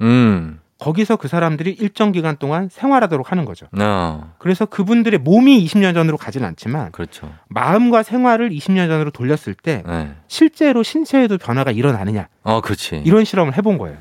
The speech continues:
Speaker 1: 아, 그러니까 지금이 이십, 천구백오십구 년이에요.라고 말씀해드리고
Speaker 2: 음.
Speaker 1: "생활하세요."라고 한 거예요.
Speaker 2: 맞아요.
Speaker 1: 그래서 이분들이 거기서 생활을 하는데 그 정말 그때 살고 있는 것처럼 그대로 거기를 재현을 해놓은 거죠. 세트장처럼.
Speaker 2: 그렇죠.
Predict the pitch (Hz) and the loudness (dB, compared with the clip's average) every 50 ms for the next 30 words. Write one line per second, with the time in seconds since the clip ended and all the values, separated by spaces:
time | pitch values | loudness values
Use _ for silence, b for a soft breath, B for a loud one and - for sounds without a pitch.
0 | - - 101 104 107 107 104 107 98 - 113 - - - 131 127 143 151 156 170 | -10 -6 -2 -2 0 0 -2 -2 -2 -2 -4 -4 -4 -8 -4 0 0 2 4 4
1 | 185 190 185 139 101 113 127 139 131 156 175 170 139 - - - 202 208 202 196 | 4 4 4 2 0 -2 -4 -2 0 0 0 0 0 -2 0 2 2 4 4 4
2 | 196 147 110 120 127 156 151 - - 131 135 151 156 156 156 147 139 131 127 120 | 4 4 6 4 4 2 0 -2 0 2 4 4 6 6 6 6 6 6 6 6
3 | 123 135 165 185 208 202 - - - - - - 107 120 131 127 143 135 104 101 | 6 6 6 6 4 4 2 -2 -20 -14 -4 -2 0 0 0 2 0 2 2 2
4 | 107 113 - - 147 143 139 135 127 127 117 117 107 104 101 113 165 202 233 240 | 0 0 -2 -2 -2 0 0 2 0 0 0 2 0 2 2 4 4 4 4 2
5 | 127 127 110 87 95 - - 180 175 175 165 160 160 156 143 156 156 156 151 143 | 0 -6 -6 -8 -10 -6 -2 0 2 2 2 2 2 0 2 2 4 4 4 4
6 | 127 117 110 110 113 120 143 143 127 104 87 82 80 92 160 190 190 - 104 101 | 4 2 2 0 0 2 2 2 2 2 0 0 0 2 2 0 0 -2 -8 -8
7 | 101 95 87 78 - - 160 151 147 135 139 151 165 156 156 151 - - 131 131 | -8 -8 -10 -8 -4 -2 0 2 2 2 2 2 0 0 2 0 0 -2 -4 -6
8 | 127 139 143 127 151 160 156 160 156 151 143 147 143 147 147 143 139 135 143 160 | -2 -2 -2 0 0 0 2 2 2 2 0 0 0 0 0 -2 -2 2 2 2
9 | 135 95 85 78 B B B B B B B B B B - - 165 185 190 185 | 2 2 0 -4 B B B B B B B B B B 0 4 6 8 8 8
10 | 185 170 143 113 - - 139 165 185 202 202 208 208 185 - - 151 - - 190 | 8 6 4 0 -2 -2 2 4 4 6 6 6 4 2 2 0 -4 2 4 4
11 | 170 180 185 180 185 185 175 165 151 143 - 156 160 160 139 - - 208 - 254 | 4 4 4 4 4 4 4 4 2 2 2 0 0 0 -2 -4 -6 -6 -4 -4
12 | - - 285 196 214 220 214 208 190 165 143 - - - 135 135 147 139 131 - | -4 -2 0 0 4 6 6 6 6 4 2 0 -2 -2 0 0 2 0 0 0
13 | - 120 127 139 147 143 131 123 143 143 123 104 90 82 - 143 143 - - - | 0 2 2 4 4 2 2 2 2 2 0 0 -2 -2 -2 -2 -2 -2 0 -2
14 | 127 104 - 104 80 76 76 - - - 143 - - 101 - | -2 0 0 -6 -6 -6 -8 -12 -8 -8 -8 -8 -8 -12 -16